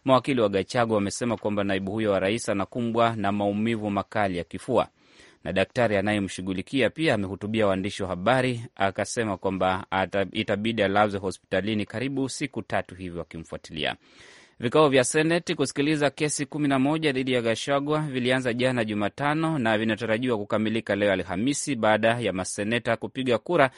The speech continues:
na kuamua kwamba ombi la mawakili wa Gachagua kwamba kesi ingesikilizwa Jumanne wiki ijayo haliwezekani na lazima wamalize mchakato huo hii leo, ikitiliwa maanani kwamba kanuni za bunge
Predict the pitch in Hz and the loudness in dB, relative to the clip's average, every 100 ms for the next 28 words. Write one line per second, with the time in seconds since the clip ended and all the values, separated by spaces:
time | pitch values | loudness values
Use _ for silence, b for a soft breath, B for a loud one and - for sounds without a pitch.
0 | B B B 101 98 113 110 123 117 - | B B B -4 -2 4 4 4 0 2
1 | 110 107 98 - - 170 202 113 135 135 | 0 2 0 0 2 4 4 0 0 0
2 | 110 104 98 - - 160 160 110 87 82 | 2 2 0 -2 -2 0 0 -2 -2 -8
3 | - 127 107 92 92 90 90 87 - _ | -2 -2 -2 -4 -4 0 -2 -2 -12 _
4 | _ 147 131 - 87 90 95 - 101 127 | _ -2 -2 -4 -8 -8 -8 -6 -4 -2
5 | 110 92 - b b b b b b 90 | 0 -2 -2 b b b b b b -8
6 | 104 101 - 131 120 101 113 107 101 110 | -2 -2 -2 0 2 2 -2 -4 2 4
7 | 101 101 101 107 101 104 - 127 98 87 | 4 2 0 0 -2 -4 0 0 0 -4
8 | 87 90 101 110 98 95 95 107 98 92 | -4 -4 -4 -2 0 0 -2 -4 -4 -6
9 | 101 90 87 90 117 117 98 90 127 143 | -6 -6 -6 -6 -4 -4 -2 0 2 4
10 | 143 110 107 107 107 95 92 113 113 101 | 0 -4 -4 -2 0 0 -2 0 -2 -2
11 | 98 95 95 - 107 120 110 101 123 131 | -2 -2 -2 -2 -4 -2 0 -2 -2 -2
12 | 120 120 | 0 -2